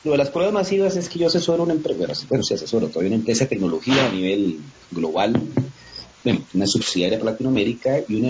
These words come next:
de sus rubros de negocio es la tecnología para pruebas P C R y pruebas anticuerpos. Eh, desde marzo, eh, por todo lo que veni-, yo venía leyendo, estudiando a raíz de, de esa participación ahí, era un poco que para poder generar,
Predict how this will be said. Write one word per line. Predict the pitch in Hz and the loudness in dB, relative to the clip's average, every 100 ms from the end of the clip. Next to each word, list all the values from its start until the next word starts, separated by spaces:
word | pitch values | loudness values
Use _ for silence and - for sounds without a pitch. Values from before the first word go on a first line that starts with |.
| 127 | 0
de | 123 | 0
sus | - 120 117 | -2 -4 0
rubros | 135 127 131 | 0 0 0
de | 131 | 0
negocio | 135 113 117 - 101 | 0 0 0 0 0
es | 92 | 0
la | 107 | -2
tecnología | - 92 85 - 98 110 | 0 0 0 0 0 0
para | 110 82 85 | 0 -2 -2
pruebas | - 92 95 | 0 2 2
P | - | -2
C | 98 117 101 | -2 0 2
R | 107 | 0
y | 117 | -2
pruebas | - 156 180 | -2 -4 -2
anticuerpos. | 156 - - 202 202 - - - - - - - - - | -4 -8 0 2 2 -4 -2 -2 -2 -8 -6 -6 -8 -10
Eh, | 95 90 | -2 -2
desde | 90 110 139 | 0 0 2
marzo, | 131 123 123 147 117 - - | 2 2 0 -2 -2 -8 -10
eh, | 85 87 87 80 - - - - | 0 2 2 0 -4 -20 -20 -6
por | 78 | -6
todo | - 101 | -2 0
lo | 117 | 0
que | 117 98 | 0 0
veni-, | 101 87 | 0 -2
yo | 90 | -2
venía | 110 110 113 | -2 0 2
leyendo, | 113 110 117 113 | 2 2 0 0
estudiando | 98 104 104 104 | -2 0 2 2
a | |
raíz | 92 87 101 120 - | 0 0 2 2 0
de, | 73 - - - | -4 -14 -16 -12
de | 78 | -4
esa | 76 107 | -4 -2
participación | 110 - 113 - 113 117 117 | -2 0 -2 0 -2 0 0
ahí, | 107 104 - - - - - - - - - | 0 0 -2 -8 -10 -6 -8 -6 -10 -8 -2
era | 104 | -2
un | 117 | 0
poco | 117 117 | 0 -2
que | 113 | -2
para | 95 95 92 | 0 0 -2
poder | - 90 98 | 0 0 0
generar, | 123 117 117 | 0 0 0